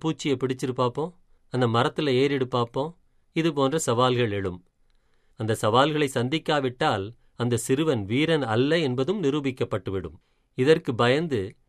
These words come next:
நம்முடைய சிறுவர்கள் பலர் வீர சாகசங்கள் செய்து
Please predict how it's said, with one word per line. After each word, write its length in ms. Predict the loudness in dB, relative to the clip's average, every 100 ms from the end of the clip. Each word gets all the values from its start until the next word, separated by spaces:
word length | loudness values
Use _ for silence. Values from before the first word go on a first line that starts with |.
| _
நம்முடைய 340 | -4 0 2 2
சிறுவர்கள் 540 | 2 0 2 2 0
பலர் 440 | 0 0 0 -2 -4
வீர 240 | 0 2 2
சாகசங்கள் 680 | 2 2 2 0 -2 -2
செய்து 500 | -2 0 0 0 -8